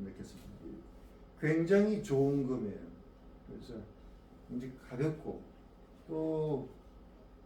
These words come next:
이렇게 때 사야, 사야도 굉장히 그 렉-, 렉커가 굉장히 좋은 그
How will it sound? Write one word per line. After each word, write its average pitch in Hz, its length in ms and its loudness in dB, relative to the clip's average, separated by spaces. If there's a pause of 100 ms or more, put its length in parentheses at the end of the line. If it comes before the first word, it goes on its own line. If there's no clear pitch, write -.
이렇게 139 400 -2
때 127 280 0
사야, - 760 -2 (160)
사야도 135 600 -2 (680)
굉장히 127 580 -2
그 117 840 -6 (1120)
렉-, - 1500 -12
렉커가 - 580 -10
굉장히 113 280 -8
좋은 120 640 -4
그 101 460 -8